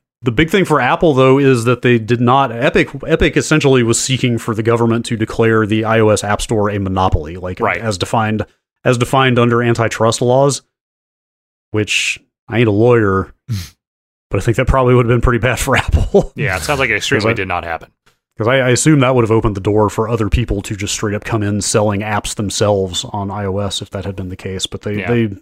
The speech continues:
Speaker 1: they ruled pretty strongly against that.
Speaker 3: I mean, that is your, that is your pretty, uh, bald face, like you said. E-, Epic just wanted to get their app store or their game store on your
Speaker 2: Yeah.
Speaker 3: I O S and,
Speaker 1: Right.
Speaker 3: and sell directly through there.
Speaker 1: Yeah.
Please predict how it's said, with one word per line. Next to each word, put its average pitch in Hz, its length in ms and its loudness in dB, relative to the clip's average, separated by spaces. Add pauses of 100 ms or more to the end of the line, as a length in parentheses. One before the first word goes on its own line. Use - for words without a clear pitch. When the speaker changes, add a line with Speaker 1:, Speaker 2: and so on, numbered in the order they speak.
(400)
Speaker 1:
they 123 100 0
ruled 117 340 2
pretty 107 180 2
strongly 101 500 -2
against 92 380 -4
that. 92 320 -8 (420)
Speaker 3:
I - 60 -4
mean, 151 120 2
that 135 180 -2
is 107 140 -6
your, 107 280 -2 (120)
that 123 140 -2
is 110 120 -4
your 104 280 -4 (300)
pretty, 131 220 -2 (300)
uh, 110 260 -6 (520)
bald 113 200 -2
face, - 580 -4 (100)
like 113 140 -4
you 113 80 -4
said. 107 400 -4
E-, 139 120 -2 (300)
Epic 131 200 -2
just 117 200 -2
wanted 120 160 0
to 110 40 -8
get 113 140 -2
their 107 240 -4 (180)
app 120 200 -4
store 127 260 -4
or 135 100 2
their 120 140 -2
game 117 220 -2
store 104 360 -4 (280)
on 113 180 0
your 110 120 -6 (120)
Speaker 2:
Yeah. 107 160 -2
Speaker 3:
I 98 80 -4
O - 40 -4
S - 260 -8 (140)
and, 107 80 -2
Speaker 1:
Right. 82 200 -6
Speaker 3:
and 104 100 -6
sell 110 160 -6
directly 101 380 -8
through 98 220 -12
there. 101 100 -10
Speaker 1:
Yeah. 85 180 -8